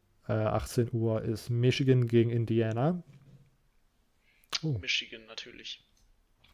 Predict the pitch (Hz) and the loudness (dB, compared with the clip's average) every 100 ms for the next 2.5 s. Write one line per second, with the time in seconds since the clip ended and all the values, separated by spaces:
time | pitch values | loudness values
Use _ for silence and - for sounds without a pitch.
0 | _ _ _ _ - - - 147 143 147 | _ _ _ _ -18 -8 6 6 8 6
1 | 135 - - 127 123 120 117 110 120 113 | 4 2 6 8 8 8 6 6 6 4
2 | 120 - 127 117 | 2 2 2 2